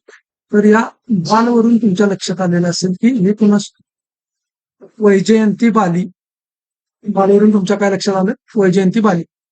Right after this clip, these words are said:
त्यानंतर चिरंजीवाला, याच्यावरून तुमच्या काय लक्षात येईल, के चिरंजीव. त्यानंतर बघा, या ठिकाणी पाठ आहे, याच्यावरून आपण लक्षात ठेवायचं आहे की बिंदेश्वर पाठक. त्याच्यानंतर बघा, नाहीवरून तुम्हाला,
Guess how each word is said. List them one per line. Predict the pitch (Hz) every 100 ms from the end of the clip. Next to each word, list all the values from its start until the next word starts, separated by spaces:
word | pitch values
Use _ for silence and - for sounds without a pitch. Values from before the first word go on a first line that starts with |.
| _
त्यानंतर | 220 226 226 254 240
चिरंजीवाला, | - 226 233 240 220 226 214 208 - _ -
याच्यावरून | 254 185 208 208 208
तुमच्या | 196 185
काय | 190 196
लक्षात | 190 - 180
येईल, | 196 208 - _ -
के | 226
चिरंजीव. | 226 208 180 175 160 185 - _ _ _ _ _
त्यानंतर | 233 240 233 240
बघा, | 214 196 214 -
या | 208
ठिकाणी | 208 208 220 220 -
पाठ | 214 214
आहे, | 185 147 - _ _ _ _ _ _ _
याच्यावरून | - 151 208 220
आपण | 214 208
लक्षात | 202 202 196 190
ठेवायचं | 180 185 180 185
आहे | 170
की | 170 226 - 214
बिंदेश्वर | 190 185 175 190 196 202 - _ _ -
पाठक. | 185 - 156 - - _ _ _ _ _ -
त्याच्यानंतर | 202 233 247 240
बघा, | 208 185 202 - _
नाहीवरून | 202 196 190 190 226 220 226
तुम्हाला, | 220 220